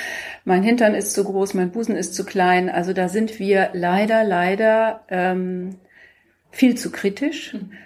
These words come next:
Speaker 1: Und ich mache den Frauen auch immer Mut und erkläre natürlich auch, dass das oft dieser eigene, viel zu strenge Blick auf die Schwäche ist,
Speaker 2: Mhm.
Speaker 1: die andere
Speaker 2: Mhm.
Speaker 1: gar nicht wahrnehmen. Also
Speaker 2: Mhm.
Speaker 1: die sehen gar nicht, dass da eine, in Anführungszeichen,
Speaker 2: Mhm.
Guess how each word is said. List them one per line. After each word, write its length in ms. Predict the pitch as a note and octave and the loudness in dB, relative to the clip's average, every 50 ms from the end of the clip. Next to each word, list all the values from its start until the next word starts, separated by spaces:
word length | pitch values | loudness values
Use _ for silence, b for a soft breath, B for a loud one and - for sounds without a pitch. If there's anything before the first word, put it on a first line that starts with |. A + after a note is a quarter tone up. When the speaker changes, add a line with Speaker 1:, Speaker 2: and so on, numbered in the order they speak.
| B B - | B B -8
Speaker 1:
Und 240 | G3 G3+ G3 F#3+ - | -4 -4 -4 -4 -4
ich 120 | F#3+ - G#3 | -4 -2 -2
mache 160 | G3 G3 - | -2 0 0
den 140 | A3 G3 F#3+ | 0 -2 0
Frauen 320 | - - G3+ G#3 G#3 - | 0 2 2 2 2 0
auch 100 | F#3+ F#3+ | -2 -4
immer 260 | - G#3 G3 G3 F#3 | -4 -4 -2 -2 0
Mut 520 | F#3 F#3 G3+ A3+ C4 D4+ D#4 - - - - - _ - | 0 0 0 2 4 2 2 2 -2 -8 -12 -18 _ -8
und 340 | - G3 G3 G3 G3 - - - - - - | -6 -4 -4 -6 -6 -10 -16 -16 -16 -16 -10
erkläre 520 | - - G3 G3 - G3+ G3+ A3 A#3+ B3+ A#3 | -6 -6 -6 -4 0 2 4 4 6 4 4
natürlich 520 | A3+ G#3+ G#3+ - G#3+ G#3 G3 G3 G3+ - | 4 2 0 0 -2 0 0 -2 -2 -2
auch, 160 | F3+ F#3+ F#3 | -4 -6 -6
dass 220 | - - F#3 F#3 - | -4 -6 -6 -4 -2
das 240 | G3 F#3+ F#3 - B B B B B B B | -4 -4 -4 -6 B B B B B B B
oft 400 | - G#3 G#3 G#3+ - - - - | 2 2 2 0 -4 -12 -14 -10
dieser 300 | G#3+ G3 G#3 G3 F3 - | -8 -4 -2 -2 -2 2
eigene, 540 | F#3 G3+ A3 B3 B3 A3+ G#3+ G3+ G3 G3 G3+ | 2 4 4 4 4 2 4 4 2 2 0
viel 320 | G3 - - C4 C#4 C#4+ C#4+ | -2 -2 0 2 2 2 0
zu 140 | C#4+ G#3+ | -2 -4
strenge 600 | G3+ - - - G3+ F#3 G3 A3 B3 A#3+ G#3+ G3 | -4 -4 -6 -8 -6 -2 2 4 4 4 2 2
Blick 420 | - - A3 A3+ C4+ C4+ C4+ - - | -2 -2 0 2 2 2 0 -4 -8
auf 140 | - F#3 - | -8 -8 -6
die 140 | - G#3 G3 | -6 -6 -4
Schwäche 360 | - - A3 A3+ A3 - F#3 | 0 2 2 2 2 0 -4
ist, 340 | E3+ - E3+ E3+ E3+ - - | -4 -4 -6 -6 -8 -8 -10
Speaker 2:
Mhm. 240 | G#3 G#3 G#3 G#3 G#3 | -8 -8 -8 -8 -4
Speaker 1:
die 160 | G#3+ - - | -4 -2 0
andere 640 | - G#3 A#3 A#3+ A#3 A3 G#3 G#3+ G3 G#3 A3+ A#3 A3+ B B B B | 0 0 0 2 0 0 2 2 2 2 2 0 -4 B B B B
Speaker 2:
Mhm. 80 | B - | B 2
Speaker 1:
gar 240 | A3 G#3 G#3+ B3 | 2 4 6 4
nicht 300 | A#3+ A#3 - - - F#3 | 4 2 0 -2 -4 -2
wahrnehmen. 600 | G3 G3+ G#3+ A3+ A#3 A3 F#3+ E3 D#3+ D#3 D#3 E3+ | 0 2 4 6 4 4 4 2 0 -2 -2 -2
Also 200 | - G3 F#3+ G#3 | -2 0 2 2
Speaker 2:
Mhm. 40 | G3+ G3+ | 2 2
Speaker 1:
die 100 | G#3 F#3+ | 0 0
sehen 320 | F3 A3 A3 C4 C4 A#3 | 2 4 4 6 4 4
gar 200 | G#3 G3 F#3+ F#3+ | 4 4 4 4
nicht, 200 | F#3 F3 - - | 2 2 0 -2
dass 160 | F#3 F#3 F#3 | -2 -2 0
da 160 | - F3+ E3 | 0 0 2
eine, 420 | - F3 F3 F3 F3 E3 D#3+ D#3 - - | 2 2 2 4 4 4 2 2 0 -2
in 120 | F3+ D#3 | -4 -2
Anführungszeichen, 920 | - E3 E3+ - - F#3+ E3 E3 D#3+ - - - E3+ D#3 D#3 D#3 - D#3+ | -2 -2 -2 0 0 0 0 0 0 -2 -4 -4 -2 -2 -2 -2 -2 -4
Speaker 2:
Mhm. 100 | D#3 B | -4 B